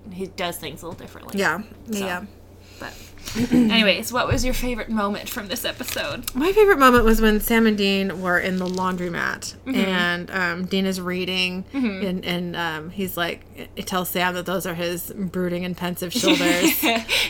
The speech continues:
Speaker 2: Because I really like Sam's shoulders.
Speaker 1: <laughs> Yeah.
Speaker 2: So I
Speaker 1: Uh-huh.
Speaker 2: can totally, I, I like that Dean could tell.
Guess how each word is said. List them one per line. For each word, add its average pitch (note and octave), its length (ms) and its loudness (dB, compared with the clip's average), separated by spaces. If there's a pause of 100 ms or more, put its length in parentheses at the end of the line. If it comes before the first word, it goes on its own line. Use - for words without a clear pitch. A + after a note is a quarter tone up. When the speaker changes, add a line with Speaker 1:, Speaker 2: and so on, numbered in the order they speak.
(140)
Speaker 2:
Because B3 320 6
I D#4+ 120 8
really F#3+ 520 0
like D#3+ 260 -2
Sam's E3 340 -4
shoulders. F3 400 -2
Speaker 1:
<laughs> - 60 12 (600)
Yeah. A3+ 540 10
Speaker 2:
So G3 480 8
I A3+ 120 6
Speaker 1:
Uh-huh. D4 80 6
Speaker 2:
can C4 260 6
totally, G#3 680 6
I, G#3 340 2
I G#3 40 4
like G#3+ 240 4
that G3 360 2
Dean F#3 280 0
could F3 180 -6
tell. F3 420 0